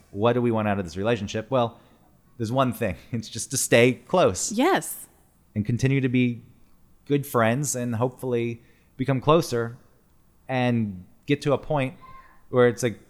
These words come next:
Speaker 1: I think we're already there, but it's proof. It's like, look, this can be done, but
Speaker 2: Right.
Speaker 1: it
Speaker 2: It has to take honesty and communication. And
Speaker 1: Yes.
Speaker 2: honesty.
Speaker 1: And I don't
Speaker 2: And honesty. <laughs>
Speaker 1: I don't know,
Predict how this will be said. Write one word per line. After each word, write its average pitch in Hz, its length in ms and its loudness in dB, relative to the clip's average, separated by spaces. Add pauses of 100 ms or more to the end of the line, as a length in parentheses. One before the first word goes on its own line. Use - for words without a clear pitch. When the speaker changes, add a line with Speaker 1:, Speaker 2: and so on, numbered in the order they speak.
(380)
Speaker 1:
I 127 160 0
think 123 180 -4
we're 98 100 0
already 90 180 2
there, 95 240 2
but 98 100 -4
it's 107 120 -8
proof. 208 360 -2
It's - 120 -14
like, 113 100 -10
look, 151 320 -6
this 135 160 -4
can 143 140 -6
be 123 80 -6
done, 131 240 -2
but 120 140 -2 (280)
Speaker 2:
Right. 208 300 -8
Speaker 1:
it - 260 -10 (180)
Speaker 2:
It 277 100 6
has 339 200 6
to 349 100 -2
take 277 320 0
honesty 240 720 2
and 208 380 2 (240)
communication. 202 840 -2 (520)
And 262 120 6
Speaker 1:
Yes. 135 120 4
Speaker 2:
honesty. 247 800 0 (1200)
Speaker 1:
And 117 120 2
I 120 80 4
don't 139 420 2
Speaker 2:
And 339 200 6
honesty. 330 540 2 (240)
<laughs> - 220 6
Speaker 1:
I 131 100 6
don't 151 380 4 (600)
know, 139 540 4